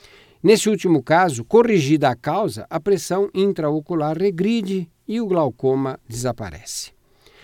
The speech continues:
Glaucoma é uma doença assintomática no início, é doença traiçoeira.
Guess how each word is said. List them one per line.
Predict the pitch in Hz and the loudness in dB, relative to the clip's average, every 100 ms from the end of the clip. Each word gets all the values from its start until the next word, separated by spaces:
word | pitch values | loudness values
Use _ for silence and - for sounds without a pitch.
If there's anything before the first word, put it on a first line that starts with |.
| _ | _
Glaucoma | 139 165 151 - 196 220 214 | 2 2 2 4 6 6 2
é | - 185 | 0 0
uma | 190 170 | 2 2
doença | 160 190 190 - 190 - _ | 4 4 4 2 -2 -2 _
assintomática | 190 220 233 - - 214 247 - 220 196 143 160 156 - 156 - | 0 0 0 -2 -2 0 0 0 2 4 4 4 0 -2 -6 -2
no | 147 147 | 0 2
início, | 131 127 113 - 82 78 | 2 2 0 -4 -8 -8
é | 135 | -4
doença | 127 165 170 185 | 0 0 0 -2
traiçoeira. | - 180 165 - 147 147 120 - | -4 -4 -2 2 4 6 4 0